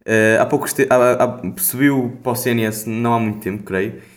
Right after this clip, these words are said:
e, e no ano passado ficou em quarto na, na sua série, por isso não,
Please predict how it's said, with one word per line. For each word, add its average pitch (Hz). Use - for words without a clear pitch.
e, 131
e 120
no 123
ano 123
passado 117
ficou 117
em 120
quarto 98
na, 90
na 90
sua 92
série, 78
por 87
isso 87
não, 98